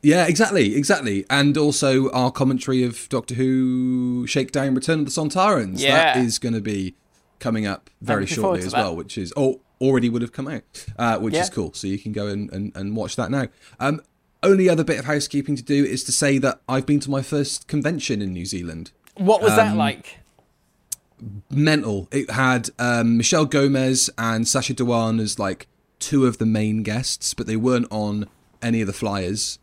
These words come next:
Speaker 2: Right.
Speaker 1: Um,
Speaker 2: What?
Speaker 1: but they were certainly, yeah, weird. I, I feel like they were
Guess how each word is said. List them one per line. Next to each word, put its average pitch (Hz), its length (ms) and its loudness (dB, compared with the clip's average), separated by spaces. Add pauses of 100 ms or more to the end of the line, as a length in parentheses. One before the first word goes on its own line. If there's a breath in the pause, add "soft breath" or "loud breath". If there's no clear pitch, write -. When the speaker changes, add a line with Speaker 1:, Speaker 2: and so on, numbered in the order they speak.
Speaker 2:
Right. 139 400 -2
Speaker 1:
Um, 104 560 4
Speaker 2:
What? - 100 -6 (100)
Speaker 1:
but - 160 0
they 120 100 2
were 117 100 0
certainly, 160 1040 2 (160)
yeah, 151 340 4
weird. 117 440 4
I, 135 180 0
I 147 120 2
feel 185 260 0
like 160 180 -2
they 156 160 2
were 139 520 4